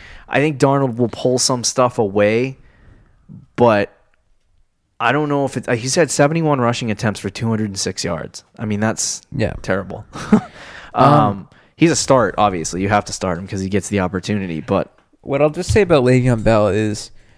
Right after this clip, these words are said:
Speaker 2: Luke Falk has been the quarterback, and he's might be the worst quarterback I've seen in a long time.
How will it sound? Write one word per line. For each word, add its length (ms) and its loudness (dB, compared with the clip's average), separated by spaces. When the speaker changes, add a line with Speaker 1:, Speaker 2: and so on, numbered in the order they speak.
Speaker 2:
Luke 280 2
Falk 300 0
has 120 2
been 140 -2
the 80 -4
quarterback, 460 2
and 100 -8
he's 240 0
might 340 0
be 80 4
the 100 2
worst 200 0
quarterback 420 -4
I've 380 -8
seen 300 -2
in 80 -4
a 80 -4
long 140 -6
time. 260 -8